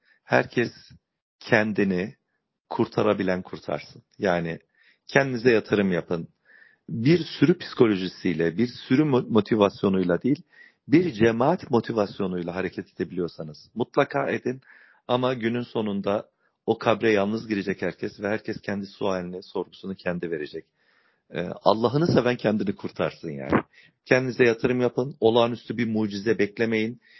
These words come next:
Bir hareket, bir işaret, bir ışık. Bunu beklemeyin. Namaz farzdır. Hemen şu andan itibaren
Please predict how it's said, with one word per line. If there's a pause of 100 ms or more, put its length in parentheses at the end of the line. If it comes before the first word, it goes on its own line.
(240)
Bir
hareket,
bir
işaret,
bir
ışık. (300)
Bunu
beklemeyin.
Namaz
farzdır. (380)
Hemen
şu
andan
itibaren